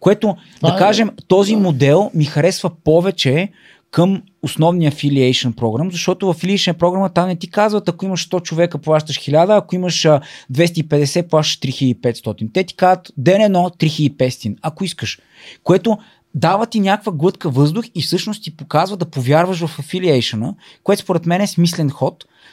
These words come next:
Speaker 1: И, а, не съм сигурен, че хората го спазват,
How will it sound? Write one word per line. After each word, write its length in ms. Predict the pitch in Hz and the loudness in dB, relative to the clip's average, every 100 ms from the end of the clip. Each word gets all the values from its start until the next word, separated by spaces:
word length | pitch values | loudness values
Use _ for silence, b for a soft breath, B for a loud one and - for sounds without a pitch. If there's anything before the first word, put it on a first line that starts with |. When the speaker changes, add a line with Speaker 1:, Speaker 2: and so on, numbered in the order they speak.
| b | b
Speaker 1:
И, 260 | 311 320 320 - | -2 -2 -2 -2
а, 180 | 269 | -2
не 140 | 269 262 | 0 -2
съм 160 | 277 | -2
сигурен, 300 | 254 240 220 | 0 0 0
че 100 | 208 | -2
хората 320 | - 180 165 135 | -2 -2 0 -4
го 80 | |
спазват, 580 | - - 190 240 302 - | -6 -2 0 0 -4 -8